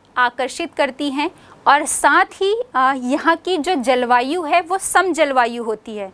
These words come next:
हमें सुकून प्रदान करती है, ना वहाँ हमें बहुत गर्मी का एहसास होगा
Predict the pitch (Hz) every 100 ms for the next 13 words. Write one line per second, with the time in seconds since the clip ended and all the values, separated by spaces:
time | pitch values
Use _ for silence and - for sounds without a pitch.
0 | - - - 277 349 - 311 - 392 339
1 | 285 269 262 262 247 262 262 339 - -
2 | _ 247 285 302 277 285 277 269 226 233
3 | 247 - 226 208 254 247 330 339 359 349
4 | 392 330 339 311 330